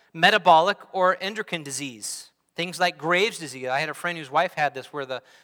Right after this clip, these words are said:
the thyroid was overproducing thyroid hormone. Things like that. Adrenal gland issues, Addison's disease, or lack of some kind of hormone.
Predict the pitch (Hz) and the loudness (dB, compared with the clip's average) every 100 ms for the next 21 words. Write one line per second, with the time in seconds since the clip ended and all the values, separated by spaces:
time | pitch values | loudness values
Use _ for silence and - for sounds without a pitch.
0 | - 143 160 180 160 143 139 - 175 180 | -16 0 2 2 0 -2 -6 -4 -2 -2
1 | 175 156 165 180 156 139 165 160 165 143 | -4 -6 -6 -6 -12 -6 0 2 2 -4
2 | 143 139 131 120 113 _ _ _ _ _ | -4 -6 -6 -12 -14 _ _ _ _ _
3 | _ _ _ _ 151 139 151 143 160 175 | _ _ _ _ -12 0 0 2 2 2
4 | - _ _ _ _ _ _ _ _ _ | 2 _ _ _ _ _ _ _ _ _
5 | - 139 170 214 202 170 165 151 165 160 | -12 -4 0 2 2 0 0 -2 -6 -8
6 | - 127 117 - 165 196 - 160 135 143 | -10 -10 -8 -2 0 0 -4 -8 -12 -12
7 | 123 131 120 113 135 135 160 180 - 160 | -12 -12 -16 -10 -6 2 4 2 -4 -2
8 | 143 131 120 - 156 139 - 147 139 - | 0 -2 -8 -10 -10 -10 -8 -8 -8 -10
9 | 151 139 131 120 | -10 -8 -10 -14